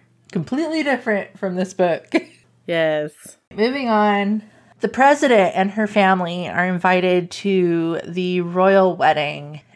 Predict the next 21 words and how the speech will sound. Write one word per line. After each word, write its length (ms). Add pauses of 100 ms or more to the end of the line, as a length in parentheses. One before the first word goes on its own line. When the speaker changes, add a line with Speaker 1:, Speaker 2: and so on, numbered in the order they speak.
Speaker 1:
in 200
England 760
because 720 (260)
the 320
oldest 460
prince, 480
Prince 400
Philip, 440
is 140
getting 320
married. 500 (380)
Speaker 2:
Yay! 520 (260)
Speaker 1:
Alex 600
is 300
not 460
excited 460
to 100
go 540 (180)
because 720
he 840 (280)
feels 880